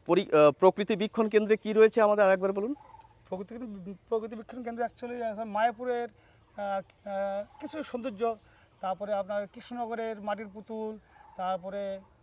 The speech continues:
Speaker 2: অনেক রকম দিয়ে আর কি, মু-, মু-, মুর্শিদাবাদের কিছু ভালো ভালো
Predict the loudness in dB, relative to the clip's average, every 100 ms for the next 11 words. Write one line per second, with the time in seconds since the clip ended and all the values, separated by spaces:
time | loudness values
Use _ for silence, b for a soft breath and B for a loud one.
0 | _ _ -10 -4 -4 -2 0 0 0 -4
1 | -12 -12 -10 -10 -8 -8 -10 -12 -16 -18
2 | -20 -20 -18 -14 -12 -8 -2 0 -2 -4
3 | -14 b b b -18 -10 -4 -2 -2